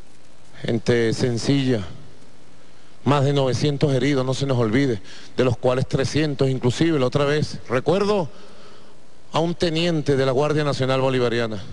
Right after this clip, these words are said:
lleno de sueños, afectado de por vida en sus capacidades motoras para desarrollar su vida de manera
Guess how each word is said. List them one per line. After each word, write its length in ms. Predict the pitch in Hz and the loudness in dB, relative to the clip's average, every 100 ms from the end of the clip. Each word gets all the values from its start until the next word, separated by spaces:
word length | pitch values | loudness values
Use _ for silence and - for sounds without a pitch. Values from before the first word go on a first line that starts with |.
| - - - - - - - - - | -10 -10 -10 -10 -10 -12 -12 -12 -6
lleno 300 | - 139 139 | 0 2 2
de 80 | 135 | 2
sueños, 520 | - 123 107 95 - - - - - - - - - | 2 0 0 -2 -4 -8 -10 -10 -12 -12 -12 -10 0
afectado 720 | 120 117 - 123 120 123 127 - - - - - | 2 2 0 0 2 0 -2 -6 -10 -10 -10 -2
de 120 | 127 | 0
por 220 | - 110 | 2 2
vida 320 | 104 123 92 80 - - - - | 2 2 0 -4 -10 -10 -10 -8
en 80 | - | -6
sus 160 | 101 127 | -2 0
capacidades 520 | - - 117 123 117 | 2 0 0 0 0
motoras 520 | 117 123 - 120 110 - - - - | 2 2 2 0 0 -4 -10 -10 -2
para 200 | 127 120 | 2 2
desarrollar 520 | 113 - 104 104 110 | 2 0 0 2 2
su 160 | 104 117 | 0 2
vida 380 | 113 110 104 92 - - - - | 4 4 2 -2 -10 -10 -10 -4
de 100 | 113 | 0
manera 460 | 110 104 104 101 98 | 2 2 2 0 -2